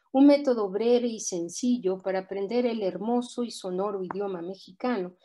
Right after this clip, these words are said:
así como lecturas recreativas de religión, ciencias y literatura. El precio de suscripción es solamente de cincuenta centavos por la serie de diez números,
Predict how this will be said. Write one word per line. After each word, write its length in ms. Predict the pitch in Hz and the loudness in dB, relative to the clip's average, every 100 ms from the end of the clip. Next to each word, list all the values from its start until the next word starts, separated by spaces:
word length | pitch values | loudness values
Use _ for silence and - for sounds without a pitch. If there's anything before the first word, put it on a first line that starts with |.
| - - | -20 -8
así 320 | - 220 294 294 | -6 -2 0 2
como 220 | 302 269 | 4 4
lecturas 580 | 214 202 - 247 202 185 | 2 -4 -2 0 0 -2
recreativas 1000 | 247 240 190 190 226 196 196 190 - - - | -6 -4 -6 -6 -10 -2 -2 -2 -10 -18 -6
de 140 | 160 | -4
religión, 680 | 190 220 208 - 180 180 175 _ _ - | -4 -8 -10 -8 -6 -6 -8 _ _ -18
ciencias 840 | - - 196 170 165 180 165 165 - - _ _ | -12 -2 0 2 -2 -6 -6 -8 -16 -20 _ _
y 100 | - | -6
literatura. 720 | 170 160 156 143 147 - - - - _ _ _ - _ | -6 -6 -8 -10 -12 -16 -20 -20 -20 _ _ _ -20 _
El 140 | 185 185 | -6 -4
precio 300 | 214 208 220 | -4 -2 -4
de 60 | |
suscripción 600 | 202 220 - 240 - 285 | -4 -10 -10 -8 -2 0
es 120 | 247 - | -2 -4
solamente 500 | 202 196 214 214 165 | -6 -4 -6 -6 -6
de 80 | |
cincuenta 540 | 165 175 170 165 165 190 | -8 -10 -10 -8 -8 -8
centavos 640 | - 240 247 262 240 262 | -6 -4 2 2 2 -4
por 160 | - 294 | -4 -4
la 100 | 285 | -4
serie 380 | 269 208 214 208 | -4 -6 -4 -4
de 140 | 185 | -4
diez 300 | 190 190 - | -4 -4 0
números, 540 | 240 240 180 170 - | 2 2 0 -6 -14